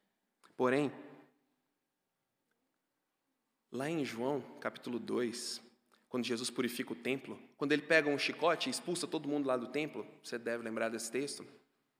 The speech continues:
ele fala assim, em referência a Deus, "O zelo de tua casa me consumirá." Paulo, em outro texto, diz,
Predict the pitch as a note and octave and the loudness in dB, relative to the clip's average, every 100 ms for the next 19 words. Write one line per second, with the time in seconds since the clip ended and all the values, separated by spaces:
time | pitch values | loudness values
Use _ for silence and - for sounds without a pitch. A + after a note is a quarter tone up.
0 | _ _ _ _ _ - - _ _ _ | _ _ _ _ _ -20 -20 _ _ _
1 | B2 B2+ B2+ B2 - A#2 A2+ G#2+ - - | -6 0 2 2 0 0 -4 -6 -12 -20
2 | - _ - B2 A#2+ A#2 A#2 - A2 G#2+ | -20 _ -10 -8 -4 -2 0 -2 -4 -2
3 | G#2+ G2+ - - - _ - B2+ A2 G2+ | -2 -4 -10 -12 -20 _ -6 -2 -2 2
4 | B2+ C3+ G#2 - - - - _ _ _ | 2 2 -2 -6 -16 -20 -20 _ _ _
5 | _ _ - A2+ A2+ C#3+ C#3 - A2 G#2+ | _ _ -16 -14 -10 -10 -8 -6 -4 -4
6 | G#2+ A2 G#2+ A#2 - A#2 A2+ G2+ - - | -6 -10 -8 -10 -8 -6 -6 -6 -10 -16
7 | _ _ _ _ _ _ _ _ _ _ | _ _ _ _ _ _ _ _ _ _
8 | _ C#3+ D#3+ C#3+ A2 G2 - - - - | _ 2 6 6 4 -2 -12 -16 -20 -20
9 | _ B2 A#2+ A#2+ A#2+ A#2+ B2 B2+ A#2+ A#2+ | _ -2 0 0 -4 -4 -2 -2 -2 0
10 | A2+ - | 0 -2